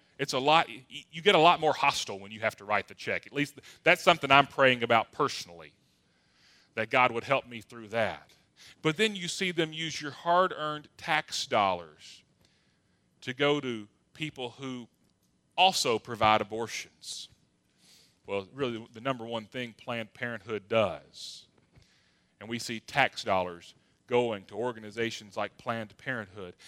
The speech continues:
When we see tax dollars being used to celebrate same-sex, we'll put it in air quotes, marriage. When we see, I mean, I even get hostile when I see things like my good hard-earned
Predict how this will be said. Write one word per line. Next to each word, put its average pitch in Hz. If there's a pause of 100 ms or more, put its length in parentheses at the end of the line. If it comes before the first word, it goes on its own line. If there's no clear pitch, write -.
(120)
When 139
we 175
see 147
tax -
dollars 90 (280)
being 135
used 127
to 110
celebrate 127 (560)
same-sex, 139 (180)
we'll 131
put 147
it 104
in 110
air 127
quotes, - (180)
marriage. 110 (2000)
When 147
we 185
see, 160 (140)
I 160
mean, 165
I 220
even 170
get 135
hostile 143 (420)
when 131
I 165
see 175
things 143
like -
my 139
good 156
hard-earned 147